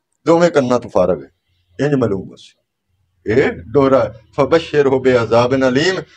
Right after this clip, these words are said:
اینوں دردناک عذاب دی خوشخبری دیو۔ اگے تبشیر ہے، پہلے تخویف آئی، خوف دوایا گیا، ہن بشارت ہے۔ إِنَّ الَّذِينَ آمَنُوا وَعَمِلُوا الصَّالِحَاتِ، جنہاں نے ایمان لیاندا، نیک اعمال کیتے،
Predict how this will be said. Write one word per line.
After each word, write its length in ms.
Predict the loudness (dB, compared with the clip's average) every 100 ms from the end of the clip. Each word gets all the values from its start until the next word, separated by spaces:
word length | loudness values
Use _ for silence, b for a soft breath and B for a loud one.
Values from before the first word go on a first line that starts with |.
| b
اینوں 200 | -2 -2
دردناک 600 | 0 0 2 2 4 4
عذاب 440 | 2 6 4 4 0
دی 100 | -2 -2
خوشخبری 580 | -4 -4 -4 -4 -6
دیو۔ 260 | 0 0 0 -8 _ _ _ -14
اگے 240 | -4 -2
تبشیر 560 | 0 0 0 0 2 2
ہے، 100 | -2 -10 _ _ _ _ _ _ _ _
پہلے 200 | 0 2
تخویف 520 | 0 -6 -2 -2 0
آئی، 160 | -2 -2 -10 _ _
خوف 300 | _ 0 0
دوایا 340 | 0 4 4 4
گیا، 240 | 0 -2 -2
ہن 160 | -6 -4
بشارت 540 | -8 -6 -6 -6 -10
ہے۔ 360 | -18 _ _ 0
إِنَّ 140 | 2
الَّذِينَ 440 | 0 -2 -4 -6 -6
آمَنُوا 560 | -4 -2 -2 -4 -6 -8 _ _ 0
وَعَمِلُوا 380 | 2 2 -2 -4
الصَّالِحَاتِ، 680 | -2 0 2 2 2 0 -4 _ _
جنہاں 260 | -4 0 0
نے 100 | 0
ایمان 400 | 0 0 0 2
لیاندا، 440 | 2 2 2 2
نیک 380 | -2 -2 -2 0
اعمال 300 | 0 2 2
کیتے، 420 | 0 -4 -4 -6